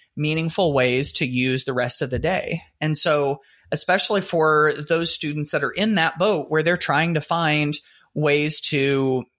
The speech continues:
make the most of their time, you know, maybe the stuff that we suggest to them, the stuff that we offer them to do isn't so much like, you know, obligatory learning activities, but it's more like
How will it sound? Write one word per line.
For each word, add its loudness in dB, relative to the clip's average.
make 0
the -2
most 0
of -4
their 0
time, 0
you 0
know, 0
maybe 2
the 0
stuff 0
that 0
we 0
suggest 0
to -2
them, -2
the -2
stuff 0
that -2
we -2
offer 0
them 0
to -2
do 2
isn't -2
so 2
much 0
like, 0
you -2
know, 0
obligatory 2
learning 2
activities, 0
but 0
it's -4
more 2
like 0